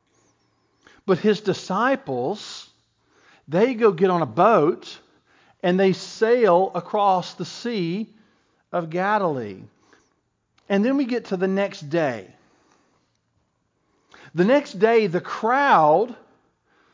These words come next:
the crowd that had noticed Jesus didn't get on the boat with his disciples, they s-,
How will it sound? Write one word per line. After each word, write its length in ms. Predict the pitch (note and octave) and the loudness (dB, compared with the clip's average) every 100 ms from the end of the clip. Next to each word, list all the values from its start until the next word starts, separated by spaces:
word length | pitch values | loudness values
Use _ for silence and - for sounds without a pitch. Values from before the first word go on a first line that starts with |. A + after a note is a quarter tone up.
| _ - | _ -8
the 100 | F#3 | -4
crowd 380 | A#3+ A#3+ A#3+ | 0 2 2
that 140 | A3+ F3 | 0 0
had 240 | G3 E3 | 0 0
noticed 640 | F3 G3 B3+ G#3 F3+ - D3 | 0 2 2 2 -2 -6 -12
Jesus 640 | F3 G3 E3+ E3 - - | -8 -6 -6 -8 -12 -16
didn't 460 | D#3 C3+ D#3+ D3 C3+ | -16 -2 -2 0 -2
get 140 | C#3+ | -2
on 140 | C#3 | -2
the 60 | C3 | -4
boat 380 | A#2+ A#2 D3 E3+ | -6 -4 -6 -6
with 160 | E3 | -8
his 200 | D3 C3+ | -6 -8
disciples, 1000 | - C#3+ - A#2+ A2 A2 D#3 A3 - - _ _ _ _ _ _ _ _ _ | -8 -8 -4 -4 -4 -6 -8 -10 -14 -20 _ _ _ _ _ _ _ _ _
they 180 | A3 B3+ | 2 2
s-, 220 | - - | 0 -10